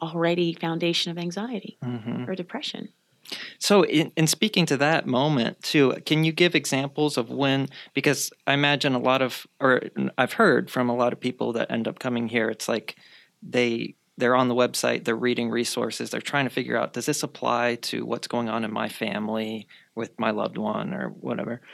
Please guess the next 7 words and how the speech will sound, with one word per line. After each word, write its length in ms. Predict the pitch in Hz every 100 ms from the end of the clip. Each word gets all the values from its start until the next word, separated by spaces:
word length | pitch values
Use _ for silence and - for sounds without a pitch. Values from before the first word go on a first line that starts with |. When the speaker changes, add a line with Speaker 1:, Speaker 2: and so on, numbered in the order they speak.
| - - -
Speaker 2:
So 340 | - 175 156 - _
when 300 | 156 151 202
does, 220 | 208 165 - - - _ _ _ _ _ _ _ _ _ _ _ _ _ _ _ _ _ -
can 160 | 151 160
you, 100 | 180
can 320 | - - 160
you 340 | 170 170 165